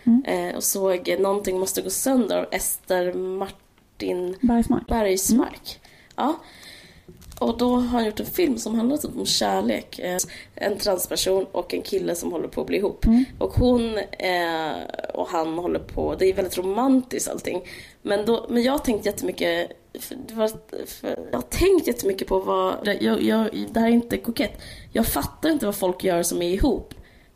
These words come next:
Speaker 2: Jag, jag var ute i, eh, fredags med, faktiskt,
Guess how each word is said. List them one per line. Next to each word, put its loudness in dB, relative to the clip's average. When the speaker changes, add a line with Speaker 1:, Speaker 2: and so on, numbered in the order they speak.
Speaker 2:
Jag, 0
jag 2
var 4
ute 0
i, 2
eh, 0
fredags 0
med, -2
faktiskt, 0